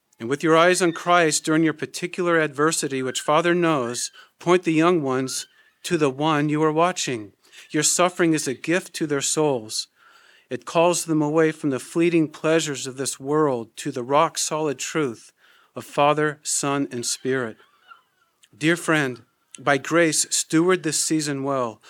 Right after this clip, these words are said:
Point your children up and hold them close as you are held by a supremely powerful and faithful hand. The Lord is near to the brokenhearted and saves the crushed in spirit.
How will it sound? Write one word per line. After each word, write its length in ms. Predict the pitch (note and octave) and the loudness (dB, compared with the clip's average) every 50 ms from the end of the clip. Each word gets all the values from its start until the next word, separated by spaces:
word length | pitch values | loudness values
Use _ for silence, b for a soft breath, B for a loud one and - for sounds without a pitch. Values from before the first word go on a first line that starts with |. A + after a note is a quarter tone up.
| B B _ | B B _
Point 260 | - E3+ F3 F3+ E3+ | 0 2 2 2 2
your 80 | E3 D3+ | 0 -2
children 460 | D3+ - - F3 E3+ D#3 D3+ D3 C#3 - | -2 -2 -2 -2 0 0 0 -2 -2 -4
up 300 | D3 D3 C3 - - - b b b b b b b | -4 -4 -4 -4 -6 -14 b b b b b b b
and 120 | - B2+ C3 | -8 -8 -2
hold 280 | - E3+ E3+ E3+ D#3+ | 4 4 4 4 4
them 220 | D3 D3 C#3 C3+ B2 | 2 0 -2 -2 -4
close 520 | - - - F3 E3+ D3+ C3+ A#2+ - - | -6 -2 2 2 2 4 2 -2 -4 -8
as 160 | - B2 A#2 | -8 -8 -6
you 140 | C3+ C#3+ C#3+ | -4 -2 -2
are 60 | C3 | -2
held 320 | A2+ - D#3+ D3+ D3 D3 C3 | -2 0 0 0 0 0 -2
by 100 | C#3 C3 | -4 -4
a 100 | B2+ A#2 | -4 -4
supremely 600 | - - A#2+ - - - D3 D3+ D#3 D#3 D3+ C#3+ | -6 -8 -10 -12 -8 -4 -2 0 0 0 -2 -4
powerful 640 | D3+ - - - C#3 C#3+ D3 C#3+ C#3 - D3 C#3 | -6 -12 -8 -4 -2 0 0 -2 -4 -6 -6 -6
and 200 | C3 B2 A#2+ - | -6 -6 -8 -8
faithful 340 | - C3 B2+ - _ B2+ A#2 | -12 -12 -12 -12 _ -16 -14
hand. 320 | G#2+ B2 A2+ G#2+ G2+ G#2+ _ b b b b b b b b b b b b b b b _ _ _ _ _ _ _ _ _ _ _ _ _ _ | -12 -12 -12 -14 -14 -18 _ b b b b b b b b b b b b b b b _ _ _ _ _ _ _ _ _ _ _ _ _ _
The 80 | C3 B2 | -10 -2
Lord 280 | C3+ D3 D3+ D#3 D3 | 0 2 2 2 2
is 180 | D3 C#3 A2+ A#2+ | 0 -2 -2 -4
near 400 | A#2+ B2+ C#3+ D#3+ F3 F#3 F#3+ F#3+ | -4 -2 0 2 4 4 2 0
to 160 | F#3+ - F3+ | -2 -8 -4
the 120 | D#3+ D#3+ | -4 -4
brokenhearted 840 | - D3+ D#3 D3+ D3+ E3+ D3+ C3 A2+ B2+ C3+ B2+ A2+ G#2+ G2 - _ _ _ _ _ _ _ _ _ _ _ _ _ _ | 0 0 0 0 0 -2 -4 -4 -6 -6 -6 -6 -6 -8 -14 -16 _ _ _ _ _ _ _ _ _ _ _ _ _ _
and 160 | B2+ B2 A#2+ | -10 -6 -6
saves 380 | - - - D3 D3+ D3+ D3+ - | -4 -2 0 0 0 -2 -4 -8
the 80 | - | -12
crushed 420 | - - - D3 C#3 C3+ - - B2+ | -14 -10 -8 -8 -8 -6 -8 -10 -10
in 80 | B2 | -10
spirit. 500 | A2 - - - A2 G#2 G2 F#2+ F2 _ | -10 -10 -10 -12 -14 -16 -16 -16 -20 _